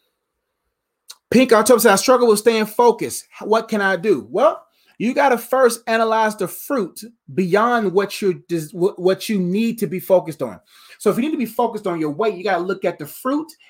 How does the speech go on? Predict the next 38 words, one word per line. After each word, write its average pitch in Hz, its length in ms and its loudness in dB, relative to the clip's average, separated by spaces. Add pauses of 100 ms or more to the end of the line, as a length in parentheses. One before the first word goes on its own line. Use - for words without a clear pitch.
and 185 100 0
you 202 60 2
gotta 180 220 2
look 202 240 0
at 175 160 2
the - 200 -4
absence 185 340 -6
of 156 120 -10
fruit 170 280 -6
of 151 240 -2
that 156 260 -2
thing. 127 260 -2
So 156 120 -4
if 143 100 -2
you 247 100 0
look 294 180 0
at 233 120 0
that 202 200 0
path, 202 300 2
you're 202 80 0
like, 160 200 4
"Yo, 170 300 4 (540)
I 185 200 4
need 240 140 6
to 214 80 8
lose 202 340 4
weight. 185 380 4
I 175 160 2
need 202 160 2
to 175 60 2
do 175 240 0
this. 170 360 2
I 160 160 -2
need 185 80 0
to 170 80 0
do 156 260 -4
that," 123 280 -2
right? 151 280 -2